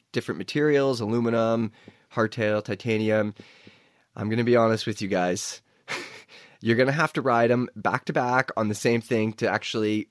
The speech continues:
feel the difference, I think, on a lot of this stuff. I'm not a huge believer, especially with mountain bikes, when you have big tires and a lot of things going on. Um, having said that,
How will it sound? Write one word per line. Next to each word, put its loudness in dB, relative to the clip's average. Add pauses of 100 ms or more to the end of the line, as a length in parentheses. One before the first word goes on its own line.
feel 0
the -10
difference, -8
I -6
think, -8
on -4
a -4
lot -2
of -10
this -8
stuff. -6
I'm -2
not 2
a 4
huge -2
believer, 2 (200)
especially -4
with 0
mountain -2
bikes, -6
when -2
you -2
have -6 (540)
big 2
tires 2
and -2
a -2
lot 0
of -10
things -4
going 0
on. -2 (440)
Um, 0 (160)
having -2
said -2
that, -4